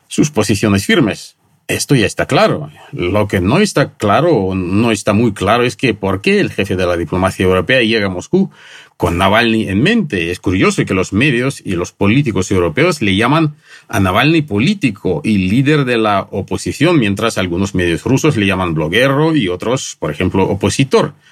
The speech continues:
Lo que queda cada vez más claro es que Navalny no es político, porque no tiene un programa ni una fuerza política que le apoye. Es correcto decir que es bloguero,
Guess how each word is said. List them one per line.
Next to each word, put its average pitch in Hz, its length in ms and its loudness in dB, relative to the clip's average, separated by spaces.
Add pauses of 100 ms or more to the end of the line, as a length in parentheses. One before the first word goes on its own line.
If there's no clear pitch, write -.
(400)
Lo 117 200 0
que 151 120 2
queda 196 360 0
cada 156 240 0
vez 165 200 -2
más 135 260 -2
claro 120 380 0
es 107 160 -2
que 104 140 -4
Navalny 113 600 0
no 107 160 -2
es 143 120 -4
político, 117 640 0
porque 80 320 -6
no 78 140 -8
tiene 143 320 2
un 101 180 0
programa 117 720 -2 (160)
ni 101 220 4
una 131 180 2
fuerza 135 320 0
política 151 400 0
que 98 160 -2
le 92 80 -2
apoye. 135 560 0
Es 92 80 -8
correcto 139 400 -2
decir 156 320 2
que 110 80 -4
es 95 80 -2
bloguero, 90 640 -2